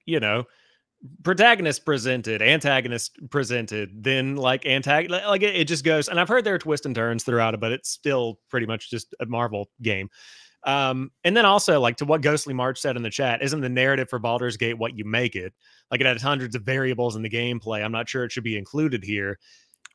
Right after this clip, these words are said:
I, I think that it's, like, a personal preference thing for a lot of people, because for me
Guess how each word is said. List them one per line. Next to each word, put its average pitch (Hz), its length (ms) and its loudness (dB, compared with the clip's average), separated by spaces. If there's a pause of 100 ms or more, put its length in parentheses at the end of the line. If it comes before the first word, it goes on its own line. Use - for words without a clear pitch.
(920)
I, 208 180 4
I 190 80 6
think 226 280 2
that 170 120 2
it's, 160 300 -2
like, 139 400 -2 (100)
a 147 60 0
personal 170 400 0
preference 175 480 0
thing 123 200 -4
for 120 140 -4
a 117 60 -2
lot 135 180 2
of - 80 -2
people, 110 220 -4
because 117 340 -2
for - 160 -10
me 117 460 -2